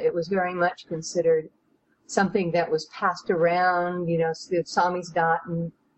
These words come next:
uh, sort of method. It wasn't officially published, but it was seen as a, a major, um,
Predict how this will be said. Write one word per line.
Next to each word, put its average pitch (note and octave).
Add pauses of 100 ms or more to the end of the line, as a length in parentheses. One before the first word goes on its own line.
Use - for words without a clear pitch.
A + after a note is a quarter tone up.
(100)
uh, D#3
sort E3+
of E3
method. E3
It D#3
wasn't E3
officially F#3
published, E3
but D#3
it -
was D#3+
seen F3
as E3
a, D3+ (520)
a E3
major, F3 (800)
um, D3